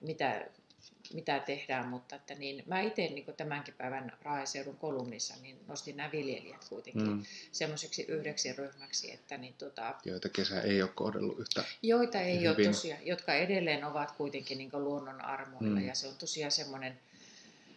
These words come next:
Speaker 1: semmoinen ihan tärkeä ryhmä, niin, kuin siinä perustelinkin, että niin, tota, me varmaan kaikki ollaan samaa mieltä, että niin, ei kannata olla liian riippuvaisia, niin, muista.
Speaker 2: Mm.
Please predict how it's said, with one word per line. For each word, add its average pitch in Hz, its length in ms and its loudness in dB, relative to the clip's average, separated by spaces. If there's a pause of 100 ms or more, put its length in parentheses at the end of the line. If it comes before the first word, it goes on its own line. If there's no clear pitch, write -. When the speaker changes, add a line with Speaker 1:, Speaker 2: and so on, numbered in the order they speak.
Speaker 1:
semmoinen 190 360 6
ihan 175 420 4 (260)
tärkeä 190 420 6
ryhmä, 160 360 2
niin, 135 160 -4
kuin 139 100 -8
siinä 139 280 -4 (400)
perustelinkin, 135 800 2
että - 220 -10
niin, 120 180 -8
tota, 113 460 -4
me 139 140 -6
varmaan 147 320 0
kaikki 143 320 0
ollaan 127 180 0
samaa 131 320 -2
mieltä, 117 400 -6
että - 220 -14
niin, - 180 -8
ei 135 80 -4
kannata 127 440 -8
olla 123 300 -6
liian 117 320 -6 (100)
riippuvaisia, - 800 -4 (160)
niin, - 140 -14 (100)
muista. 139 460 -8 (200)
Speaker 2:
Mm. 101 220 -2